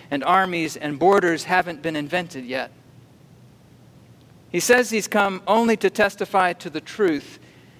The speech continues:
and that those who belong to the truth listen. All of which doesn't make him seem like an ignorant fool to you somehow.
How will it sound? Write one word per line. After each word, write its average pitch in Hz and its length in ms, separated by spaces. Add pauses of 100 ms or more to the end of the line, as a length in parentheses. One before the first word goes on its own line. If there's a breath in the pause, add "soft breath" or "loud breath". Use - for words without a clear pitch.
(300 soft breath)
and 151 120
that 151 140
those 202 280
who 202 80
belong 185 480
to - 100
the 151 100
truth - 540 (640)
listen. 165 460 (2500)
All 240 200
of 208 140
which 202 220
doesn't 208 420
make 202 240
him 202 180
seem 214 540
like 185 220
an 170 120
ignorant 190 460
fool 214 380
to 165 140
you 151 140
somehow. 127 500